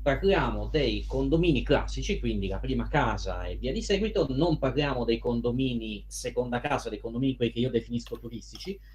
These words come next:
per cui sicuramente una stabilizzazione può essere utile perché fissiamo le regole del gioco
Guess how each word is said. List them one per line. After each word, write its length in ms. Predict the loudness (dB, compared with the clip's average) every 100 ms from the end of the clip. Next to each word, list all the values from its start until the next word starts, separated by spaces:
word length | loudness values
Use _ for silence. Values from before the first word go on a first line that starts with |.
| -12
per 220 | 4 4
cui 240 | 4 2 2
sicuramente 540 | 2 0 4 4 2
una 100 | -2
stabilizzazione 1000 | -6 -2 2 4 4 4 0 2 2 2 2
può 140 | 2
essere 340 | 4 2 -2
utile 680 | 2 2 4 6 6 4 -6
perché 240 | -12 -10 -12
fissiamo 420 | -8 -2 0 0
le 60 | 0
regole 240 | 2 4
del 120 | 4
gioco 360 | 4 -2 -2